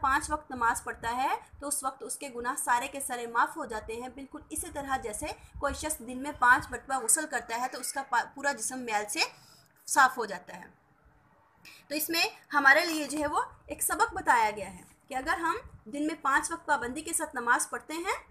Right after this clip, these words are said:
तो उस वक्त हमारे जिस्म पर जो कोई,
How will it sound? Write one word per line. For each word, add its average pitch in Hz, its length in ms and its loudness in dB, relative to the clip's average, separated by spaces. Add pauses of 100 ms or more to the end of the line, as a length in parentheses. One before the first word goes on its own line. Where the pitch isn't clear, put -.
(140)
तो 285 80 -4
उस 302 180 -4
वक्त 320 300 0 (260)
हमारे 269 320 4
जिस्म 302 300 -2
पर 330 200 4 (320)
जो 277 160 -2
कोई, 285 260 -2